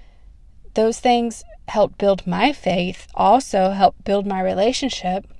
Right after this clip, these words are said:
Also, God will lead you in the path he needs you to go for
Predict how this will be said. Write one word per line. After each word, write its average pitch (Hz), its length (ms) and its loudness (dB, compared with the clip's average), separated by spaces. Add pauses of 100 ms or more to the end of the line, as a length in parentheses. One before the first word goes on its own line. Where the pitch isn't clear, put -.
(1200)
Also, 214 720 0 (1200)
God 208 320 2
will 190 220 -10 (420)
lead 220 460 -4
you 214 320 -6 (640)
in 208 180 -2
the 202 100 0
path 220 300 2
he 226 100 -6
needs 208 240 -4
you 202 80 -4
to 196 100 -4
go 226 240 2
for 196 640 -6